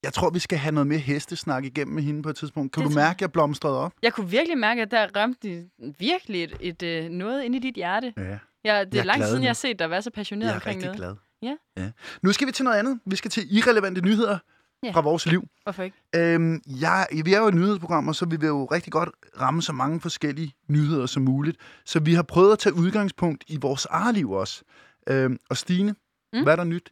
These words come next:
Speaker 1: i dit liv siden... Øh, ja, her på det sidste?
Speaker 2: Åh, ja, men jeg fortalte jo lidt i går om, øh, min nye nomadetilværelse, øhm, her i København. Og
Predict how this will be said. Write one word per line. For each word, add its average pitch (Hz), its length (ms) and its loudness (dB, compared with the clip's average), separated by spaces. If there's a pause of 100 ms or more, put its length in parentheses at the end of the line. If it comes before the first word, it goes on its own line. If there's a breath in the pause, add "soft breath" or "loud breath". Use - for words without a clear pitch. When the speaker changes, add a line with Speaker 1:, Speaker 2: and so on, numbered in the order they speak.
Speaker 1:
i - 40 0
dit 156 160 -2
liv 156 200 -4
siden... 165 300 -4
Øh, 127 160 -2
ja, 135 200 2 (260)
her 147 60 -2
på 160 80 -6
det 143 60 -12
sidste? 165 200 -2
Speaker 2:
Åh, 226 300 4
ja, 233 280 6
men 254 160 2
jeg 226 120 4
fortalte 269 400 -2
jo 277 40 0
lidt 262 140 -2
i 262 60 -2
går 254 260 2
om, 214 280 2
øh, 196 460 -4
min 214 180 -2
nye 240 200 0
nomadetilværelse, 185 1600 -2
øhm, 165 680 -6
her 202 100 -4
i 185 80 0
København. 208 680 0
Og 170 160 0